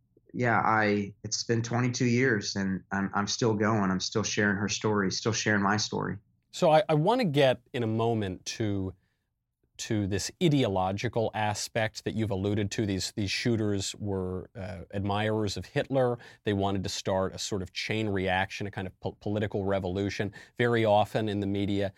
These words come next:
Speaker 2: these guys and, and similar criminals are, are depicted as having been bullied or, you know, it was really, they were just reacting to mean old society.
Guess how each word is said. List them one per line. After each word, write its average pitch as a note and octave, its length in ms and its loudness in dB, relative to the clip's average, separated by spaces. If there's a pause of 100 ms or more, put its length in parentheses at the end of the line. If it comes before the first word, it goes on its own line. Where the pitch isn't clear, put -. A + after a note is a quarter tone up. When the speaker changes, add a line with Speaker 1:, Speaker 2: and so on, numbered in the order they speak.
(180)
Speaker 2:
these G#2+ 260 2
guys G2+ 600 0
and, G2 400 -4
and F#2 360 -6 (320)
similar G#2 460 -2
criminals G2+ 560 -2 (380)
are, F#2+ 160 -2 (200)
are F#2 420 0
depicted A2 460 -2
as - 100 -4
having D#3 240 2
been C#3 160 2
bullied A#2 560 2
or, G2+ 220 0
you G2+ 120 0
know, G#2 200 0
it G#2+ 60 0
was G#2 200 -2
really, C3 320 2
they A2+ 120 0
were A2 120 0
just G#2+ 220 -6
reacting A2+ 500 0
to G#2+ 100 -4
mean A2 180 0
old G#2 160 -2
society. G#2+ 560 0